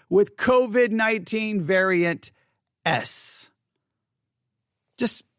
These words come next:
stay with me. The reason we're talking about this is because this morning I woke up to the following news notification from U S A Today. Here we go. This was, uh, published,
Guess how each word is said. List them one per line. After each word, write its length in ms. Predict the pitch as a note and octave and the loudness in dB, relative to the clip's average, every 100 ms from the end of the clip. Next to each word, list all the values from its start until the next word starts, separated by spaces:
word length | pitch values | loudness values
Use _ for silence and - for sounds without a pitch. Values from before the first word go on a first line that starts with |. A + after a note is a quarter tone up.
| - | -10
stay 280 | G3+ - F#3 | -6 0 0
with 220 | D#3 B2 | 0 -2
me. 100 | - | -2
The 120 | F#3+ | 0
reason 280 | A3 C#4 C#4 | 0 0 0
we're 120 | A3 | 0
talking 360 | G3 F3+ - C#3+ | 2 0 0 -4
about 240 | C3 A#2 | -4 -6
this 240 | - C3 - | -6 -8 -8
is 160 | D#3+ | -12
because 380 | D#3 E3+ F#3+ D#3+ | -10 -4 -4 -4
this 240 | - F#3 F#3 | -6 -8 -6
morning 280 | F3+ D3+ | -4 -4
I 100 | B2+ | -4
woke 280 | C#3+ C#3 B2+ | -4 -2 -4
up 220 | A#2+ F2 - _ _ _ _ _ _ _ _ _ _ _ _ _ _ _ - | -8 -10 -20 _ _ _ _ _ _ _ _ _ _ _ _ _ _ _ -4
to 100 | G3 | -2
the 100 | F3 | -2
following 720 | - G#3 A3 G#3 G#3 G#3 F#3 - | 0 2 4 4 2 0 -4 -6
news 680 | E3 G3 G3+ G#3 F#3+ - | -2 0 0 -2 -4 -6
notification 880 | F3+ F3 - - F#3 E3 C3+ C#3+ C3 | -4 -2 -4 -6 -4 -2 -2 -4 -4
from 200 | - D3 | -2 -2
U 200 | E3+ F#3 | 2 2
S 200 | D#3+ - | 2 -2
A 120 | D3 | -4
Today. 400 | B2 - A#2+ - _ _ _ _ _ _ _ _ _ _ _ _ _ _ _ _ | -4 -8 -10 -14 _ _ _ _ _ _ _ _ _ _ _ _ _ _ _ _
Here 100 | - | -8
we 80 | C#3 | -6
go. 220 | C3+ - _ _ _ _ _ _ _ _ _ _ _ _ _ _ _ _ _ _ _ _ | -8 -12 _ _ _ _ _ _ _ _ _ _ _ _ _ _ _ _ _ _ _ _
This 220 | F3 G3 G#3 | 0 0 4
was, 280 | F#3 F3 | 2 2
uh, 200 | - E3+ | 0 0
published, 680 | D3 F#3 F3+ F3+ E3+ - - | 2 0 2 0 -2 -8 -16